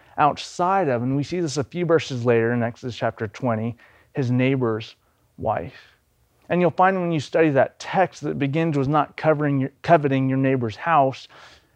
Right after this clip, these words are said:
and then your neighbor's wife, because women were considered to be property. They were considered to be objects, and so for you to covet your neighbor's house and then your neighbor's wife was to be going after, essentially stealing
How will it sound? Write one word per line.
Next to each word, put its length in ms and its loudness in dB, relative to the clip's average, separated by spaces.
and 240 2
then 140 6
your 100 2
neighbor's 380 0
wife, 400 4
because 360 -4
women 720 -4
were 140 0
considered 640 0
to 60 -8
be 400 0
property. 640 -4
They 80 -6
were 120 -2
considered 680 0
to 100 -4
be 420 0
objects, 760 4
and 220 -2
so 340 2
for 160 -4
you 180 -2
to 80 0
covet 440 4
your 120 -2
neighbor's 380 0
house 580 4
and 160 0
then 140 2
your 80 0
neighbor's 420 2
wife 420 4
was 180 -2
to 100 -12
be 140 0
going 480 0
after, 440 0
essentially 460 -4
stealing 640 0